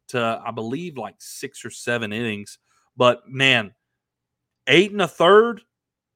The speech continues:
jeez. And he pitched, I think, a hu-, uh, I know he pitched over a hundred pitches. That was huge. If he can keep doing that, we're gonna be really,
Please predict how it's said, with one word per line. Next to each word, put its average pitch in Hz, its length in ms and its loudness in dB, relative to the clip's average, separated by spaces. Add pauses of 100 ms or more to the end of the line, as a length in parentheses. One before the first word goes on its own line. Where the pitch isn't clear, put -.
jeez. 113 720 -12 (560)
And 131 80 -6
he 135 60 -2
pitched, 165 360 -6
I 135 80 -6
think, 156 220 -12
a 117 80 -8
hu-, - 260 -20
uh, 135 140 -6 (100)
I 135 60 -2
know 185 120 4
he 165 80 6
pitched - 280 -4
over 135 200 -2
a 113 80 -4
hundred 139 200 -6
pitches. 156 480 -12 (360)
That 160 140 0
was 135 160 -8
huge. - 800 -10 (380)
If 110 160 -10
he 175 100 -10
can 190 160 -10
keep 196 240 -10
doing 185 320 2
that, 180 320 -2 (560)
we're 127 160 -4
gonna 139 140 -4
be 110 120 -8
really, 117 640 -2